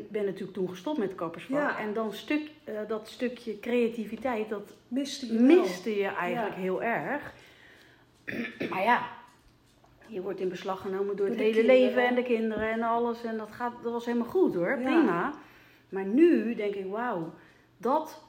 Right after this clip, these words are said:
Speaker 1: stukje creativiteit ben ik ook daarnaast altijd blijven doen, hè, met dat
Speaker 2: Ja.
Speaker 1: filmen en,
Speaker 2: Ja.
Speaker 1: eh, weet ik het allemaal. Dus dat is wel zo. Alleen als je nou bewust, eh,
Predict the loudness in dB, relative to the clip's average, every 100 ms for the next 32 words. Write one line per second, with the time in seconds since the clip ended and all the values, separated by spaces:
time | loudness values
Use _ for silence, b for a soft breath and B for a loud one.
0 | _ _ -14 -6 -6 -4 -8 -2 -2 0
1 | -4 -4 -2 -2 -6 -4 -2 -2 -2 0
2 | 2 2 2 0 0 -2 -2 -2 0 0
3 | -2 -2 -2 -2 -2 -2 0 2 2 2
4 | 0 0 -2 0 0 0 -2 -6 -6 -8
5 | -8 -8 -10 -12 B B B B B _
6 | -6 -6 -6 -10 -12 -6 -4 -2 -4 -4
7 | -2 -2 -2 -2 -2 -2 -6 -10 -14 -12
8 | -8 -6 -6 -6 -8 -6 -2 -2 -4 -16
9 | -20 b b b b _ _ _ -16